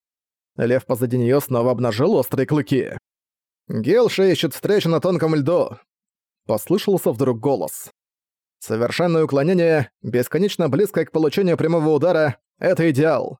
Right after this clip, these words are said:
Другими словами, нужно проявлять такую аккуратность, чтобы создать у противника иллюзию, будто бы он поразил тебя».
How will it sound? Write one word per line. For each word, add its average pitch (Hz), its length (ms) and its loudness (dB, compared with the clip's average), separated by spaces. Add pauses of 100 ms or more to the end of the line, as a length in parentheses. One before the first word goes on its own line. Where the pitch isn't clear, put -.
(580)
Другими 120 340 0
словами, 117 400 0
нужно 135 320 2
проявлять 131 400 2
такую 135 300 0
аккуратность, 156 680 -2
чтобы 190 320 -2
создать 147 300 2
у 143 60 -2
противника 135 480 0
иллюзию, 151 520 2
будто 165 300 -2
бы 160 100 0
он 156 120 0
поразил 156 360 2
тебя». 113 440 -2